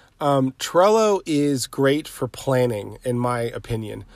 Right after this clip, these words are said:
Um, either planning in a gross sense, like an entire year, or even, like, in the day-to-day. You just would use it differently. So Trello kind of takes, um, think of, like, a Pinterest bulletin board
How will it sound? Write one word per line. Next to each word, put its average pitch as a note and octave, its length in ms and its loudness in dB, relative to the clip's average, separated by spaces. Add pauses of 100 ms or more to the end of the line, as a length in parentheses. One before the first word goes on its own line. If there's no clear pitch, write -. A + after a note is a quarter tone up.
(380)
Um, D3 220 -2
either F3 300 -2
planning D#3 400 -2
in C#3 160 -8
a A#2+ 320 -8 (1400)
gross C#3 340 4
sense, - 420 0
like C3 140 0
an C3 80 -2
entire C3 380 -2
year, A#2 380 -4 (1080)
or D3+ 140 6
even, D#3+ 280 0
like, C#3 180 4
in C3+ 80 2
the B2+ 80 0
day-to-day. G#2+ 540 -6 (160)
You C3 120 -6
just C3 180 -4
would C3 120 -4
use B2+ 180 0
it A#2 120 -6
differently. G#2+ 460 -10 (720)
So D#3+ 160 0
Trello F#3+ 460 2
kind D#3+ 240 -2
of D3 120 -4
takes, - 640 -6 (100)
um, A2 580 -6 (840)
think E3+ 240 -6
of, G#3+ 60 0
like, F#3 140 -2
a A#2 60 0
Pinterest - 540 0
bulletin C3 500 2
board E3 400 4